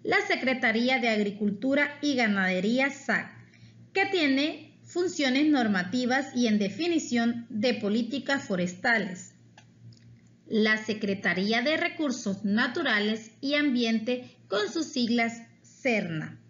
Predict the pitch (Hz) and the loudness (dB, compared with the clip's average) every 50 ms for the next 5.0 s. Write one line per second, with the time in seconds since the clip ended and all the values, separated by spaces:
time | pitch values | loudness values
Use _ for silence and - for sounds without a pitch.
0 | - - - - - - - - - 233 220 247 254 254 - - 233 226 226 214 | -20 -20 -20 -20 -20 -20 -18 -10 -4 0 2 2 2 0 -2 0 2 2 2 2
1 | 214 - 233 208 202 202 247 262 269 277 294 302 311 311 285 - - - - 220 | 2 0 0 0 0 2 2 0 2 2 2 2 2 0 -2 -4 -6 -2 0 0
2 | 208 220 175 - - - - 262 240 220 208 - - - 190 196 214 214 208 269 | 2 0 -2 -4 -8 -10 -4 -2 0 0 -2 -4 -4 -2 0 2 2 0 0 -2
3 | 247 - 320 330 339 - - 269 240 214 220 208 185 190 - - - - 233 214 | -4 -2 0 -2 0 0 -2 0 0 0 0 0 0 -2 -4 -6 -6 -2 -2 0
4 | 214 208 208 214 - 294 311 311 - 359 294 240 240 220 208 208 214 214 214 - | 0 0 0 -2 -2 -2 -2 -2 -2 -2 -2 0 0 0 2 2 0 -2 -4 -8